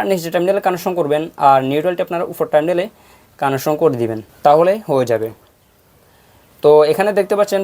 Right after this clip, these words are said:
বক্সের ভিতরে তারগুলো ঢুকানোর পর আমি একটি গেট দিয়ে দিছি। তো এটি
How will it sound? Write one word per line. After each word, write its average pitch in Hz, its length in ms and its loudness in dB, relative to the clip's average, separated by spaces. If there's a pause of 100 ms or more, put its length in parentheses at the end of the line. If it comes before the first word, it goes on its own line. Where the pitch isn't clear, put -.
বক্সের 185 340 0
ভিতরে 190 340 4
তারগুলো 180 340 2
ঢুকানোর 180 340 -2
পর 170 160 2
আমি 175 140 -2
একটি 185 160 -10 (180)
গেট 151 220 2
দিয়ে 135 180 0
দিছি। 113 220 -8 (640)
তো 151 120 2
এটি 170 120 2